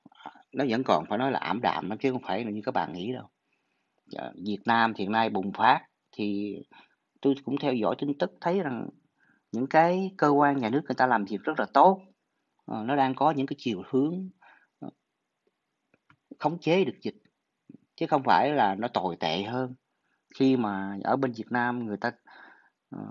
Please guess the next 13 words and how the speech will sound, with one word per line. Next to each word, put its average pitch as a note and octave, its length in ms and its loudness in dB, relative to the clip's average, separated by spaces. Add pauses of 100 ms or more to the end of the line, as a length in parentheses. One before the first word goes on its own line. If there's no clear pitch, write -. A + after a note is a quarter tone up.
(180)
tìm A2+ 260 4
được G#2 120 -4
cái D3 120 2
nguồn A#2 220 -2
gốc B2+ 380 -2
mà A2+ 140 -4
nó G#2+ 100 -2
lây C3+ 220 2
nhiễm A2 280 0
đó, D#3+ 140 -8
các C#3+ 60 -6
bạn A2 220 -2
thấy. D3+ 280 -8